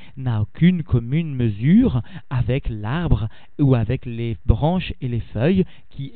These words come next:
vont émaner de cet arbre. C'est-à-dire que l'Admorazaken insiste sur les fruits par rapport à la graine, c'est-à-dire la échoute, la qualité même est totalement différente. Et en ce qui concerne les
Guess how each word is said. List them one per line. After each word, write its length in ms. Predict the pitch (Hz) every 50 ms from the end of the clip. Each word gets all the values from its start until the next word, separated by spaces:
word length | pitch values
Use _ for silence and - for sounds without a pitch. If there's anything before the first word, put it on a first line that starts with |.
| 131
vont 200 | 110 113 131 135 - -
émaner 440 | 139 123 120 113 107 104 104 123 143
de 120 | 135 143
cet 260 | - 147 147 143 -
arbre. 540 | 196 226 226 190 143 135 107 107 107 101 101 - -
C'est-à-dire 340 | - 120 123 120 143 - -
que 160 | - 143 135 - - - -
l'Admorazaken 720 | 120 127 127 135 135 135 123 131 123 127 - 143 143 139 135 - - -
insiste 580 | 139 131 147 147 - - 170 170 165 - - 135 113 - - - - - - -
sur 420 | - 156 170 175 175 156 127 - -
les 220 | - 135 131 139 135
fruits 500 | - 135 - - 160 165 165 165 160 - - - - - - -
par 120 | 135 131
rapport 340 | 127 127 - - - 135 123
à 60 | 127
la 140 | 127 127 131
graine, 340 | 120 127 135 143 139 135 127
c'est-à-dire 300 | - - 117 117 127 120
la 160 | 123 120 131 - - -
échoute, 420 | 151 139 - - - 185 196 190 - -
la 160 | 135 127 123
qualité 560 | - - 135 135 139 143 139 - - 160 160
même 340 | 156 151 156 165 165 151 143 131 -
est 220 | 139 123 - -
totalement 520 | - 139 - 131 131 131 135 139 147 151 - - - - - - -
différente. 880 | 127 123 123 143 160 160 - 135 127 120 104 104 113 151 233 233 - 160 - - - - -
Et 100 | 120 113
en 60 | 107
ce 80 | 107 -
qui 80 | - -
concerne 420 | 107 110 - - 143 147 139 127
les 220 | 120 113 113 113